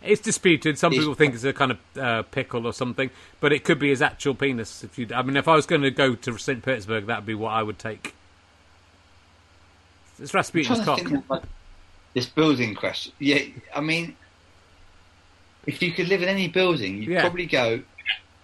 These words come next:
Speaker 2: can you have a theme park or something?
Speaker 1: You could go wherever you
Speaker 2: I
Speaker 1: want.
Speaker 2: mean,
Speaker 1: I, well, I tell you where I would like to live, and it's just completely, I would like to live in, um,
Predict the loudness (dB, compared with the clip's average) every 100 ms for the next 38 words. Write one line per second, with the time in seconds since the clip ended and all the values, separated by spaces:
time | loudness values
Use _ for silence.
0 | _ _ _ _ _ _ -2 2 2 2
1 | -4 2 2 2 -2 -2 -4 -4 -6 -6
2 | -6 -6 -4 -2 4 6 8 8 8 10
3 | 10 10 10 8 8 8 8 8 10 10
4 | 8 6 2 2 2 4 4 0 -10 -4
5 | -2 2 0 0 0 0 4 2 2 4
6 | 4 6 2 2 2 2 2 -2 2 4
7 | 2 2 2 4 2 -2